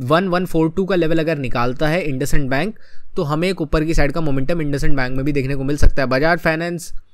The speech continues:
ब्रेकआउट जो हम कल बात कर रहे थे, सेवेंटी सिक्स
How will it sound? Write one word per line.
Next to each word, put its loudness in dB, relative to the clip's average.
ब्रेकआउट 0
जो -8
हम -6
कल -2
बात -2
कर -4
रहे -2
थे, 6
सेवेंटी -4
सिक्स -6